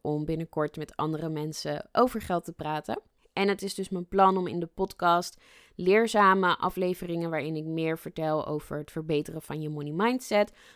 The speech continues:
af te wisselen met leerzame afleveringen ook, waarin ik met andere mensen in gesprek ga over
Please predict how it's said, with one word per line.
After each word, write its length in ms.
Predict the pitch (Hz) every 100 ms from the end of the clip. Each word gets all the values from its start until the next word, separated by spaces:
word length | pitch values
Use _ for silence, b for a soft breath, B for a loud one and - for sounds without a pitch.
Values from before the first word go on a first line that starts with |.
| B
af 240 | - 220 -
te 140 | 220
wisselen 540 | 196 185 180 165 160 - b b b
met 360 | 165 156 156 -
leerzame 580 | 156 143 156 147 147 147
afleveringen 800 | 202 220 226 208 196 190 175
ook, 320 | - 170 165 -
waarin 480 | 147 147 156 156 156 _
ik 300 | 156 151 -
met 200 | 185 165
andere 260 | - 180 175
mensen 340 | 170 165 165
in 120 | - 170
gesprek 480 | 165 - 180 165
ga 300 | - 165 151 -
over 460 | 151 151 139 143